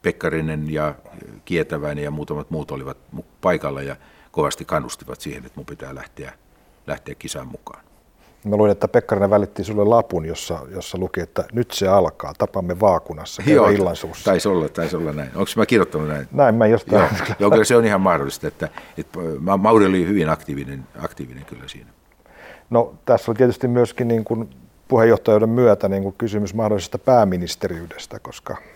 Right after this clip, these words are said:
Speaker 2: koska
Speaker 1: No ei sitä kyllä kauheasti
Speaker 2: Eikö sitä
Speaker 1: silloin
Speaker 2: ajateltu?
Speaker 1: Ei sitä, että, että kyllä se oli, että vaikka, vaikka nä-, kaikki näkymät oli ihan, ihan lupaavat, niin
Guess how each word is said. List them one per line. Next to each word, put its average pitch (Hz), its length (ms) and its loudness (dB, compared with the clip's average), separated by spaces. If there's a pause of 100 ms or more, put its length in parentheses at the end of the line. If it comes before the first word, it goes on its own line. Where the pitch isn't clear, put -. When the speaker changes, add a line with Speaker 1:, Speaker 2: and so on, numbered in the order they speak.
(180)
Speaker 2:
koska - 300 -8
Speaker 1:
No 98 60 -2
ei 139 180 4
sitä 117 260 0
kyllä 92 280 0
kauheasti 78 420 0
Speaker 2:
Eikö 135 60 2
sitä 156 100 -4
Speaker 1:
silloin 147 140 6
Speaker 2:
ajateltu? 92 300 4
Speaker 1:
Ei 71 360 0
sitä, 69 420 -14
että, - 260 -12 (420)
että 85 180 -16
kyllä 98 160 -4
se 104 60 0
oli, 98 300 2 (540)
että 95 140 -4
vaikka, 110 400 0
vaikka 101 280 -2
nä-, 107 120 -2
kaikki 117 300 0
näkymät 107 440 0
oli 82 160 -2
ihan, 76 300 -6 (300)
ihan 78 280 -10 (140)
lupaavat, 80 580 0 (380)
niin 80 260 -4